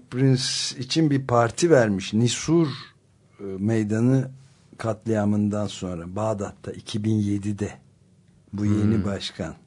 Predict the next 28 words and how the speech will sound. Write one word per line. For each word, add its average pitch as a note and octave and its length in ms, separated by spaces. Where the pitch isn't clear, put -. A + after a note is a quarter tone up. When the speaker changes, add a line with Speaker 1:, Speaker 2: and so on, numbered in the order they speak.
Speaker 1:
yardımcısı. F#2+ 400
Speaker 2:
Köleleri A2 320
falan B2 260
yok B2+ 200
değil B2 100
mi? G#2 40
O G2 40
kadar G#2 320
değildir G2 260
herhalde. F2 280
Speaker 1:
Hayır, A2 260
orada D3+ 400
sadece D3 640
on D3+ 160
sekiz B2 380
kişi - 260
öldürülmüştü G#2 840
küçük - 300
çocuklarla G#2 720
beraber G2 580
Nisur A#2+ 520
meydanında. G2+ 840
Ee, A2+ 80
ve C3 240
Speaker 2:
Kazayla C3 380
değil F3+ 120
mi? B2 80
Speaker 1:
Yo, D3+ 380